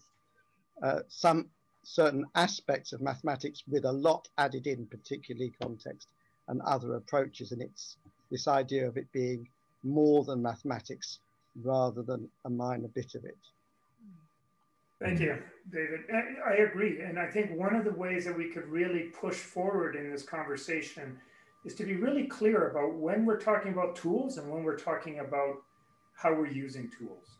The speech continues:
Speaker 2: and when we're using tools and where we're using tools. And, and, and recognizing that, because when we stay with numeracy in the same genre as mathematics, it just becomes a poor cousin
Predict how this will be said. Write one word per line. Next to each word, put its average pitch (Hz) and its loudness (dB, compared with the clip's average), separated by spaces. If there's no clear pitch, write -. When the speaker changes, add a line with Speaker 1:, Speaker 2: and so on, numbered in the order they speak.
Speaker 2:
and 127 -6
when 139 0
we're 131 -4
using 117 -6
tools 117 -8
and 110 -10
where 120 -4
we're 113 -8
using 104 -14
tools. 98 -14
And, 131 -6
and, 156 -6
and 147 -6
recognizing 151 -2
that, 117 -8
because 143 -6
when 214 4
we 214 4
stay 170 -2
with 147 -2
numeracy 156 -4
in 175 -2
the 147 -2
same 147 -8
genre 131 -4
as 120 -8
mathematics, 120 -10
it 135 -18
just 160 -6
becomes 147 -6
a 165 -2
poor 143 -4
cousin 113 -8